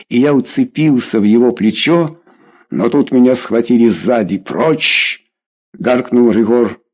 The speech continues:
«Уведите его, этого оболтуса!» «А они детей из ярков шкодовали? Те с голоду вздыхали, с голоду! Человек есть, по-твоему,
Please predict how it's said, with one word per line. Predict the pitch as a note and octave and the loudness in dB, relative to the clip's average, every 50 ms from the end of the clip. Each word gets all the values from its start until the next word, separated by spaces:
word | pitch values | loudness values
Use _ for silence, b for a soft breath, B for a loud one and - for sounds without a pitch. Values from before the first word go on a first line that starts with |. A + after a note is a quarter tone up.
| _ - | _ -2
«Уведите | A2 A#2+ C3+ C3+ C3 D3 C#3+ C3 - - C3+ | 0 2 2 2 2 2 0 0 0 0 2
его, | B2 B2+ B2+ A#2+ A#2 B2+ B2 | 2 4 4 4 4 2 2
этого | A#2 A#2 B2 A#2+ A#2+ B2 | 2 0 0 0 0 2
оболтуса!» | B2 A2 A#2+ B2 A#2+ A#2 A#2 A#2+ A2+ - - A#2+ A#2+ A2+ G#2 - - _ _ _ _ _ _ _ _ _ _ _ _ _ _ | 2 2 2 2 2 0 0 -2 -4 -2 -2 -2 0 0 -2 -4 -6 _ _ _ _ _ _ _ _ _ _ _ _ _ _
«А | F#2+ F#2+ G2+ | -4 -2 0
они | G#2 G2+ G#2 A2 A2 G2+ | 0 2 2 2 2 2
детей | F#2 G#2+ G#2+ G#2 - - - A#2+ B2 A#2 A2 G2+ F2 | 2 0 0 -2 -2 -2 2 4 4 4 4 2 0
из | - - - A2 A#2 G#2 E2 D2+ | -4 -6 -2 -2 -2 -2 -2 -4
ярков | D#2 G2 A#2 G#2+ G2+ - - C3 A#2 G#2+ - | -4 -4 -4 -4 -4 -4 -4 -2 -2 -2 -4
шкодовали? | - - - G#2 G#2 A2 G#2 G#2+ B2 C#3 D3 D3+ D3 C#3 B2 G2+ E2 - - _ _ _ _ _ _ _ _ _ _ | -6 -6 -4 -2 -2 0 0 0 2 2 2 2 4 2 2 2 0 -4 -8 _ _ _ _ _ _ _ _ _ _
Те | - - A#2 D3+ D3+ | -6 -2 -2 0 0
с | A#2+ E2 E2+ | -2 -4 -4
голоду | - G#2+ F3 F3+ E3+ E3+ D#3 D#3+ D3+ | -2 0 2 2 2 2 2 2 0
вздыхали, | C3+ B2+ D3 B2 - B2+ C3 B2 A2+ G#2+ G2 F2+ E2 - - _ _ _ _ | 0 0 0 -2 -2 -2 -2 0 0 0 -2 -4 -6 -8 -12 _ _ _ _
с | E3+ F3 F3 G3+ | -10 -8 -6 -4
голоду! | - - - F3 F#3 F3+ E3 D#3+ D#3+ D#3 D3 C3 B2+ C#3 C#3 B2 A2+ G#2+ F#2+ F2 - - _ _ _ | -2 0 0 2 2 2 2 2 2 2 0 0 0 2 2 2 2 2 0 -2 -4 -10 _ _ _
Человек | - - - G#2+ A2 A2 A2+ A#2 A#2+ C3+ C3+ B2 B2+ - C3 | -10 -8 -4 -2 0 0 2 2 2 2 2 0 -2 -4 -8
есть, | B1+ - - C#3+ C3+ - - - - | -4 -2 0 0 0 -2 -4 -8 -6
по-твоему, | - B2 B2+ - - C#3+ D3 C3+ C3 C3 B2+ B2+ B2 A2+ F#2+ F2 | -6 -6 -4 -4 -4 -2 0 0 2 2 2 2 2 0 0 -2